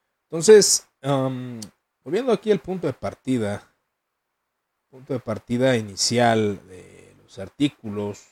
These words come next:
el artículo de la confesión belga. Vamos a ver otra confesión. La confesión belga dice, "Creemos que nuestro buen Dios, atento a nuestra rudeza y flaqueza, nos ha ordenado los sacramentos para sellarnos sus promesas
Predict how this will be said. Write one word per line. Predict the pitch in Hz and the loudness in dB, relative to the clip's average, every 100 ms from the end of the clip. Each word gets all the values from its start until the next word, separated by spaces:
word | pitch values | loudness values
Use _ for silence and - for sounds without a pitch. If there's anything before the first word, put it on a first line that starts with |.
| _ | _
el | 98 | -20
artículo | 98 - 120 135 127 | -20 -20 -12 -2 0
de | 110 | 0
la | 98 | -4
confesión | - 95 90 87 120 127 | -8 -18 -18 -14 -10 -6
belga. | 113 131 113 90 87 - _ _ _ _ _ _ _ _ _ _ _ _ | 0 2 2 -2 -10 -16 _ _ _ _ _ _ _ _ _ _ _ _
Vamos | 165 139 | -10 -6
a | |
ver | 127 147 | -4 -2
otra | 147 135 | -4 -8
confesión. | 104 - - - 107 90 _ _ | -12 -16 -8 -8 -8 -14 _ _
La | 95 | -20
confesión | - 95 95 143 | -20 -10 -6 0
belga | 123 104 101 | 0 0 -2
dice, | 107 - 101 85 _ _ _ _ _ _ | 0 0 -2 -8 _ _ _ _ _ _
"Creemos | - 127 220 240 - | 0 2 4 2 2
que | 165 | 4
nuestro | 160 139 143 | 4 2 2
buen | 135 185 | 4 4
Dios, | 135 104 - - - _ | 2 0 -2 -12 -16 _
atento | 120 110 - 196 202 156 | 0 0 2 2 2 0
a | 127 | 0
nuestra | 110 - 101 | -2 -4 -6
rudeza | 95 95 156 180 185 | -4 4 4 6 4
y | 170 | 2
flaqueza, | 139 117 92 - - - _ _ _ _ | 2 -4 -4 -6 -6 -14 _ _ _ _
nos | 95 90 - | -18 0 6
ha | 190 | 8
ordenado | 214 190 180 185 180 | 8 4 4 6 6
los | 165 165 - | 4 2 2
sacramentos | 156 147 127 95 - _ _ | 2 2 2 0 -10 _ _
para | 135 143 | 4 6
sellarnos | 123 113 113 185 180 151 - | 4 2 8 8 8 0 -4
sus | 156 | -6
promesas | - 135 107 92 90 - | -2 0 0 -2 -6 -10